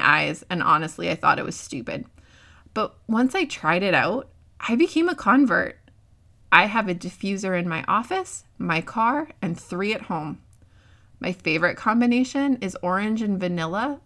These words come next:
which ends up smelling like a creamsicle. And my internal eight-year-old heart is so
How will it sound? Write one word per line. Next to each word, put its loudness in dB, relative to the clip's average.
which -4
ends -4
up -4
smelling -2
like -4
a -6
creamsicle. -4
And 0
my 0
internal 2
eight-year-old -2
heart -2
is -2
so 0